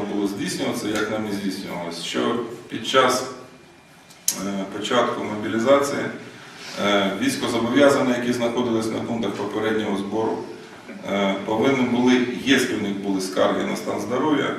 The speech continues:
заявитися, і, е, військовим комісаріатом були б направлені на проведення військово-лікарської комісії.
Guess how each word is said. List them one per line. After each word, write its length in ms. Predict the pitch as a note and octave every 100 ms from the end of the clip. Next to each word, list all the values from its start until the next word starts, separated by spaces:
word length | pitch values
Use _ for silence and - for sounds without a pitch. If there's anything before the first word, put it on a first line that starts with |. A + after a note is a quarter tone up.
| - -
заявитися, 800 | - A2+ A2 F#2+ - - - - - - - - - -
і, 260 | A2+ B2 B2
е, 640 | A2+ - - G2 G2 F#2+ - - - - - - - - - - - - - - - - G2+
військовим 420 | A2 C#3+ C#3 B2+
комісаріатом 560 | B2+ A2 C3+ - C3+ G#2+
були 300 | A2+ A#2+ A#2
б 40 |
направлені 680 | A2+ A2+ C#3+ C#3 A2+ A2+ G#2+
на 100 | A#2
проведення 640 | A#2 A#2 A2+ A#2+ A2 G#2+
військово-лікарської 720 | G2+ G#2 A2+ - F#2 - -
комісії. 480 | - - - - -